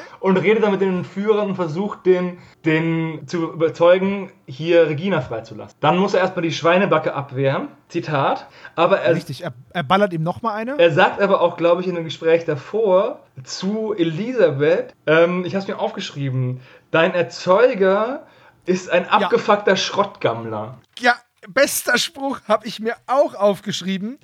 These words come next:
Speaker 2: "Dein Erzeuger ist ein abgefuckter Schrottgammler", ist einfach ein Megasatz und es ist auch mein Satz des Hörspiels.
Speaker 1: Meine auch, kann man gleich schon sagen. K-, Karl sagt übrigens nochmal,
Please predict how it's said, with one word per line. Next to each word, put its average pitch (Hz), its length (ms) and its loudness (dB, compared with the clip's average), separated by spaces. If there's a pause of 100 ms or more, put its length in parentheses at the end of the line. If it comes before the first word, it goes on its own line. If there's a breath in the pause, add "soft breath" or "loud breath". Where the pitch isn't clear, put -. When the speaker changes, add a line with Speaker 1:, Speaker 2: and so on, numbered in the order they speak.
(160 soft breath)
Speaker 2:
"Dein 226 180 4
Erzeuger 247 560 -4
ist - 280 -10
ein 202 160 -8
abgefuckter 208 720 -8
Schrottgammler", 208 720 -4 (320 soft breath)
ist - 280 -6
einfach 196 360 2
ein 175 160 0
Megasatz 180 520 2
und 190 120 0
es 160 100 -2
ist 151 100 -2
auch 147 100 0
mein 160 260 0
Satz 147 180 -2
des 135 140 -8
Hörspiels. 120 480 -8
Speaker 1:
Meine 165 320 6
auch, 180 240 6
kann 170 160 0
man 170 140 2
gleich 151 200 2
schon 151 140 -2
sagen. 160 320 2 (500 loud breath)
K-, 170 260 -6
Karl 226 480 0 (100)
sagt 185 260 -4
übrigens 196 360 -4
nochmal, 185 500 2